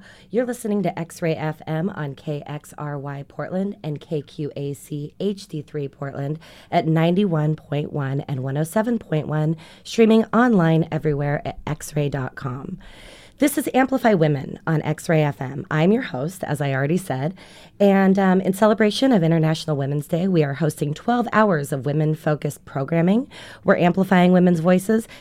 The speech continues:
and providing intersectional education on a diverse range of issues impacting women in Portland and beyond. Between now and seven P M, you will be hearing some of Portland's most impactful community leaders,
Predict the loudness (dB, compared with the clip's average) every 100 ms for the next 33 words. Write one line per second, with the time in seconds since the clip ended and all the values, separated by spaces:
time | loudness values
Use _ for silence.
0 | -2 0 4 4 4 4 4 2 2 0
1 | -2 -4 0 0 0 -2 -4 -4 -4 -2
2 | -2 0 -2 -2 -2 2 0 0 -2 0
3 | 2 0 -6 -20 -8 -6 0 0 2 0
4 | 0 -2 -2 -4 -2 0 2 2 2 0
5 | -6 -6 -4 0 2 2 0 -2 -6 -10
6 | -14 -18 -20 -4 0 2 4 4 6 4
7 | 2 0 0 0 0 -2 0 -2 -6 -12
8 | -10 4 6 6 2 2 2 2 0 -2
9 | -4 -4 -8 -4 -4 -4 -6 -6 -4 -2
10 | -4 -6 -4 0 0 0 0 2 2 2
11 | -2